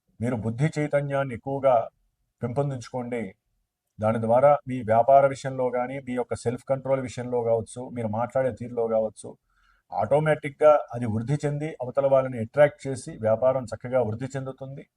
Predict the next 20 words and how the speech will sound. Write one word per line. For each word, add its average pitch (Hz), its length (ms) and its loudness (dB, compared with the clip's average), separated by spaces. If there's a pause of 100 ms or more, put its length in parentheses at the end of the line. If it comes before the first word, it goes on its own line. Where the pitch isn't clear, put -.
మీరు 113 160 0
అనుకున్న 123 380 -4
అభీష్టాలన్నీ 123 680 -2
నెరవేరుతాయి. 123 640 0 (2000)
ముఖ్యంగా 151 600 2 (120)
అన్నదమ్ములతో 139 640 2
గొడవ 139 260 4
పడకుండా 131 420 -4
ఉండటానికి 120 400 -4
ప్రయత్నం 113 400 -8 (100)
చేయండి. 113 440 -8 (440)
"యాదేవి 135 560 -2
సర్వభూతేషు 131 1000 -2
బుద్ధిరూపేణ 139 640 -4
సంస్థిత, 123 640 -2 (400)
నమస్తస్తే, 127 680 -4
నమస్తస్తే, 120 640 -6
నమస్తస్తే, 120 600 -10
నమో 123 260 -6
నమః" 110 220 -6